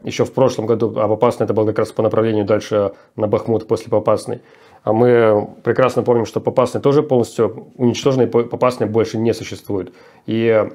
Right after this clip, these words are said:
оккупационная администрация тогда говорила, что они приняли решение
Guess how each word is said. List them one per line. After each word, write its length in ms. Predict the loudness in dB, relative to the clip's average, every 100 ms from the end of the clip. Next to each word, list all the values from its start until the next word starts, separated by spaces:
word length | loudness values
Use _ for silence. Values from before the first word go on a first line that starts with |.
| -12
оккупационная 520 | -8 -6 -4 0 2 2
администрация 480 | 2 2 2 2
тогда 220 | 0 2 4
говорила, 320 | 4 4 2
что 180 | 2 0
они 140 | 2
приняли 340 | 2 2 2 0
решение 460 | 0 0 2 0